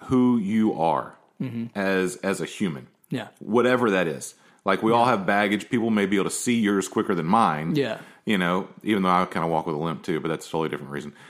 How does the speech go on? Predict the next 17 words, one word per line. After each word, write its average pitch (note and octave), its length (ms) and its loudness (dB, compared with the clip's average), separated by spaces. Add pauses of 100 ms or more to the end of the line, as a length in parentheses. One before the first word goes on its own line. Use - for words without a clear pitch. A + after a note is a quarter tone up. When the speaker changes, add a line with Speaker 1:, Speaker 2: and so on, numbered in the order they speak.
(160)
Speaker 2:
Gotcha. G2+ 400 2
Speaker 1:
Uh, - 20 -4 (180)
but, D3 200 4
you C#3+ 120 6
know, C#3+ 180 6
like, E3 180 4
Speaker 2:
<laughs> A3+ 60 6
Ha! F3 320 2
Speaker 1:
I G2 60 -2
have F#2+ 100 4
messed F#2+ 240 2
up E2 140 -2
hips, F2+ 260 -2
but, - 320 -4
Speaker 2:
Yeah. A#2+ 160 -8 (500)
Speaker 1:
but, A#2+ 160 2
like, G#2 360 2